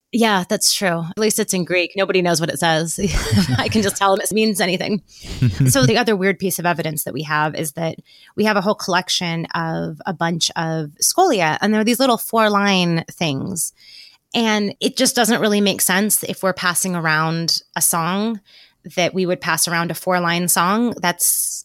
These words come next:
Speaker 1: you know, you just have to remember the next line. Like, this game doesn't gonna last very long. There's only four lines.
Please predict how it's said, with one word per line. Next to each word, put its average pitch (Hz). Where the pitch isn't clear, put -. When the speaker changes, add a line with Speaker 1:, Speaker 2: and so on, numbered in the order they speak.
Speaker 1:
you 214
know, 165
you 190
just 190
have 196
to 190
remember 180
the 185
next 170
line. 175
Like, 175
this 170
game 180
doesn't 165
gonna 160
last 269
very 156
long. 156
There's 165
only 160
four 160
lines. 185